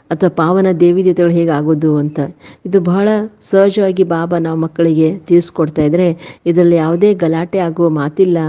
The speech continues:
ಹೆದರುವ ಮಾತಿಲ್ಲ. ಬಾಬಾ ಸ-, ಸಂಪೂರ್ಣ ಎಷ್ಟು ಸಹಜ ರೀತಿಯಿಂದ ಸಾಧಾರಣವಾಗಿದ್ದಾರೆ. ಡ್ರೆಸ್ ಎಲ್ಲವೂ ಸಹ ಅದೇ ಆಗಿದೆ. ನಾವು ಮೊದಲು ಯಾವ ರೀತಿ ಡ್ರೆಸ್ ಹಾಕೊಂತಿದ್ವಿ ಅದೇ ಡ್ರೆಸ್ ಹಾಕೊಂತೀವಿ, ಇದರಲ್ಲೇನು ಅಂತರ ಇಲ್ಲ.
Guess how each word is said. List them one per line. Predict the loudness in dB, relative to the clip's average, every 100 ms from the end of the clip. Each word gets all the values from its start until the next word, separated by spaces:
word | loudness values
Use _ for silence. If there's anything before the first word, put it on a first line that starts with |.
| -8 -14 _
ಹೆದರುವ | -2 2 4 4 2
ಮಾತಿಲ್ಲ. | -2 -4 -4 -2 0 -2 -6 -12 _ _ -4
ಬಾಬಾ | -2 0 0 -2
ಸ-, | -2 0 0 -2 -4
ಸಂಪೂರ್ಣ | -4 -4 -2 2 2 2
ಎಷ್ಟು | 0 -2 -2
ಸಹಜ | -2 0 0 0
ರೀತಿಯಿಂದ | 0 0 0 0 0
ಸಾಧಾರಣವಾಗಿದ್ದಾರೆ. | -2 -2 -4 -2 -2 0 -2 0 0 0 0 -2 _ -20 -20 -8
ಡ್ರೆಸ್ | 0 0 0
ಎಲ್ಲವೂ | 0 2
ಸಹ | 0 0 0
ಅದೇ | 2 2
ಆಗಿದೆ. | 2 0 0 -2 -4 -10 -20 _ -8 -2
ನಾವು | -2 0
ಮೊದಲು | 0 2 2
ಯಾವ | 2
ರೀತಿ | 0 -2
ಡ್ರೆಸ್ | -2 -2 -2
ಹಾಕೊಂತಿದ್ವಿ | -4 -4 -2 0 0
ಅದೇ | 0 0
ಡ್ರೆಸ್ | 0 -2
ಹಾಕೊಂತೀವಿ, | -2 -2 0 2 2
ಇದರಲ್ಲೇನು | 2 2 2 2 -2 -6 -18 -20 -10
ಅಂತರ | -4 -4 0 2
ಇಲ್ಲ. | 4 4